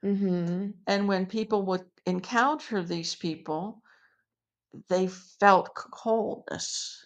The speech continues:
Speaker 2: they,
Speaker 1: Mm-hmm.
Speaker 2: and they didn't trust it.
Speaker 1: So this was more of a problem, like, in relationships with friendships, bosses, uh, romantic relationships, and things like that?
Speaker 2: Well, it's more, it was more of a problem with meeting, getting to meet somebody because people just were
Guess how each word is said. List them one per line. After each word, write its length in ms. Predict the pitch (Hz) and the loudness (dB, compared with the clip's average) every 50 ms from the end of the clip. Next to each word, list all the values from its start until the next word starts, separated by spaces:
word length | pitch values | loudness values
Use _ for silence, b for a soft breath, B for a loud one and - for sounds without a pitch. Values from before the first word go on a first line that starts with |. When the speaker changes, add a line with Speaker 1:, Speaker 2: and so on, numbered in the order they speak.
| 214 220 | -6 -4
Speaker 2:
they, 80 | 190 185 | -2 0
Speaker 1:
Mm-hmm. 160 | 185 160 170 180 | 0 0 2 4
Speaker 2:
and 160 | 202 226 214 | 4 6 6
they 80 | 196 185 | 4 4
didn't 280 | 180 196 202 185 180 | 2 2 0 0 -2
trust 400 | - - 208 208 208 - - - | -2 -2 -2 -2 -2 -4 -6 -6
it. 200 | - - - - | -8 -8 -10 0
Speaker 1:
So 120 | - 214 202 | 4 8 8
this 180 | 190 180 185 185 | 8 8 6 4
was 120 | 175 165 | 4 6
more 220 | 180 175 175 165 | 6 8 8 6
of 60 | 160 156 156 | 6 4 2
a 40 | 160 | 2
problem, 360 | - 160 156 156 151 151 147 | 2 4 4 4 4 2 0
like, 300 | 147 143 139 139 139 - - | 0 0 0 -2 -4 -2 0
in 500 | 147 147 143 143 143 143 139 139 139 139 - - | 2 2 4 2 2 0 -2 -4 -6 -8 -4 0
relationships 760 | 147 151 147 139 147 - 156 151 147 - 147 139 - - - | 2 4 4 4 4 2 -2 -4 -4 -4 -4 -6 -6 -6 -2
with 300 | 147 139 139 139 - - _ _ _ _ _ _ _ _ _ | 0 0 0 -2 -4 -12 _ _ _ _ _ _ _ _ _
friendships, 760 | - - 165 160 165 165 - 156 147 156 - - - - - _ _ - | 0 2 4 4 4 2 0 0 -2 -2 -6 -10 -14 -14 -18 _ _ 0
bosses, 880 | 151 156 156 - - 151 151 151 151 151 151 147 156 151 151 - - - | 0 0 0 -2 0 2 2 4 2 2 0 -2 -4 -6 -10 -8 -4 -2
uh, 320 | 147 143 135 135 139 143 | 0 2 2 2 0 0
romantic 640 | 147 147 151 147 147 147 160 175 180 185 185 180 - | 0 0 2 2 4 4 4 2 2 0 -2 -2 -2
relationships, 720 | 180 175 175 175 180 - - 180 185 190 190 185 - - | -2 0 0 0 -2 -2 -4 -2 -2 -2 -4 -4 -4 -4
and 120 | 180 170 170 | -4 -2 -2
things 200 | 170 165 175 180 | -2 -2 -2 -2
like 160 | 180 170 170 | -4 -4 -2
that? 240 | 175 180 185 202 - | -2 -2 -2 -2 -4
Speaker 2:
Well, 280 | - 233 247 277 269 - | 4 8 10 12 12 10
it's 220 | - 254 254 - - | 8 4 2 2 2
more, 340 | 247 262 294 349 330 320 - | 2 4 4 4 2 2 2
it 120 | - 254 | 2 2
was 180 | 262 262 - - | 2 0 2 2
more 200 | 226 247 269 311 | 4 4 6 4
of 60 | 277 | 4
a 60 | 254 | 0
problem 320 | 254 - 247 233 233 233 220 | 2 4 6 6 6 6 4
with 160 | 214 214 220 | 2 2 2
meeting, 380 | 202 214 208 214 202 185 165 170 | 4 4 4 4 2 0 0 0
getting 260 | 208 208 220 220 214 | 2 2 4 2 2
to 100 | 226 233 | 0 0
meet 280 | 165 175 185 180 185 - | 0 0 -2 -2 -4 -2
somebody 520 | - 175 - - - - - - - - - | -2 -2 -2 0 -2 -2 -2 -4 -6 -10 -10
because 300 | 156 - - - - - | -12 -12 -10 -10 -6 -4
people 300 | 214 202 202 - 190 180 | -4 -4 -2 -2 -2 -2
just 400 | 185 196 196 - - - - - | -2 -2 -2 -2 -4 -4 -2 -2
were 180 | 190 180 165 | 0 0 0